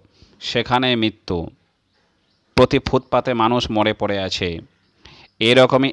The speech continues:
এক মৃত্যুর দৃশ্য দিয়ে আজকের গল্পটি আরম্ভ হচ্ছে।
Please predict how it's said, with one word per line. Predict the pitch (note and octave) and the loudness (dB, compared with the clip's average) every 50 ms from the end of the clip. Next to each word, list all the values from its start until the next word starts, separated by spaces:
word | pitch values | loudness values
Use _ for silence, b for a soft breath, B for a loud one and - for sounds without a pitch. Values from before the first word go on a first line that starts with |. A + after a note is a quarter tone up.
| - _ | -4 _
এক | A#2 A#2 - | 0 0 0
মৃত্যুর | A2+ G#2+ A2 A#2+ B2 - _ - B2+ A#2 G#2+ | 0 0 2 0 0 0 _ 0 0 0 0
দৃশ্য | F#2 G#2 A#2 - - - B2 | -2 -4 -4 -4 0 -2 -2
দিয়ে | A2+ B2 B2 A#2+ A2 F#2 F2+ G2+ - _ _ _ b b b b b b b b b b b b b _ _ _ | -2 0 -2 -2 -4 -4 -6 -10 -14 _ _ _ b b b b b b b b b b b b b _ _ _
আজকের | G2+ A2+ - - - C3 B2 A2 | -4 -2 -2 -2 -4 -4 -4 0
গল্পটি | F#2+ A2 A2+ A#2 A2+ - B2 A#2+ B2 | 4 4 4 4 4 2 0 2 2
আরম্ভ | A2 G#2+ G#2+ A2+ A#2 A#2+ A#2+ | 2 4 4 2 0 0 0
হচ্ছে। | A#2+ A2+ A#2+ A#2 - - - - F2+ E2+ - | 0 0 0 -2 -2 -4 -4 -4 -4 -6 -6